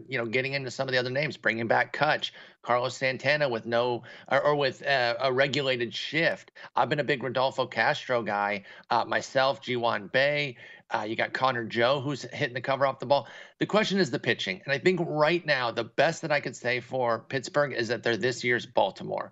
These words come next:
meaning that they can stay froggy most of the year, but that they're probably gonna fade at the end and not really make the playoffs because I just don't believe they have enough pitching. I believe in some of these guys who are having some early breakout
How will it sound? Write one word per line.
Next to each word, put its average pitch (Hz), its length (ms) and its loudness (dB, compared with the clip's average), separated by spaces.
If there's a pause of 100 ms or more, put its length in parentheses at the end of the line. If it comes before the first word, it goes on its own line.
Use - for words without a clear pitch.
(360)
meaning 139 240 2
that 120 120 4
they 120 80 2
can 113 200 -4
stay 160 240 2
froggy 160 420 2
most 143 320 0
of 151 60 -2
the 139 100 -2
year, 135 260 2 (240)
but 135 140 2
that 139 140 4
they're 127 100 2
probably 151 840 0
gonna 139 220 -2
fade 131 320 0
at 123 140 -2
the 123 160 0
end 120 160 0
and 110 140 -4
not 117 220 0
really 123 160 0
make 117 200 -2
the 113 80 -4
playoffs 110 420 2 (340)
because 139 220 0
I 131 80 4
just 147 480 0
don't 135 200 2
believe 120 200 0
they 110 100 0
have 113 140 2
enough 107 260 -6
pitching. 98 400 -6 (120)
I 123 100 2
believe 160 320 2
in 190 80 0
some 160 240 -2
of 127 60 -6
these 127 160 -6
guys 123 260 2
who 113 80 -8
are 107 80 -2
having 107 220 -4
some 104 180 -10
early 107 220 -2
breakout 113 520 0